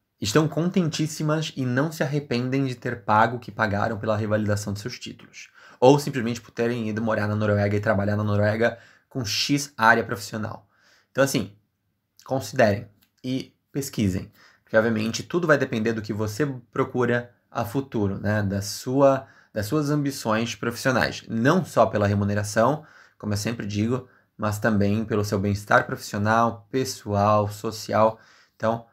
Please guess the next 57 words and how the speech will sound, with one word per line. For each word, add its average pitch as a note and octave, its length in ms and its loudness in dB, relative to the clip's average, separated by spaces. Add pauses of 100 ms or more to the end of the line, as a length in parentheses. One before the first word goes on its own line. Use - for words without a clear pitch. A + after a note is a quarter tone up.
(340)
deem A#2+ 180 2
uma A#2+ 80 6
analisada A2+ 720 4
e B2 220 -4
é A#2+ 100 2
isso. A2 440 -2
A G#2 140 -2
gente G2+ 260 -4
se - 140 -8
vê G2+ 320 2
no G#2+ 280 -2
vídeo G2 240 -2
da F#2+ 80 -2
semana G2+ 240 -2
que G#2 60 -6
vem D3 160 0
com F#3 140 -10
mais F3+ 460 2
algum A#2 200 -2
país. A#2 420 0
Eu - 80 -8
não B2+ 80 -4
sei B2 140 -4
se - 140 -8
eu A2+ 120 -4
já A2 160 4
publiquei G#2+ 340 -4
o G2+ 40 -2
da G2+ 120 2
Áustria G#2 380 2
ou G2 60 -2
não. F#3 300 4 (440)
Se - 80 -20
eu - 40 -14
já D3+ 80 0
publiquei C#3 280 0
o B2 40 0
da A#2 120 8
Áustria, A2+ 340 4
provavelmente G2+ 400 -2
o - 40 -20
próximo G#2+ 420 -4
vai G2 120 -4
ser G2+ 640 2
da F#2+ 120 -4
Dinamarca. A2 540 2
Enfim, D#3 460 -4 (500)
a C3 100 -4
gente D3+ 180 0
se D3+ 80 0
vê C3 260 4
no B2 140 -4
vídeo A2+ 240 -2
da G#2+ 80 -2
semana G#2 220 -2
que G2+ 100 -4
vem, D3 300 2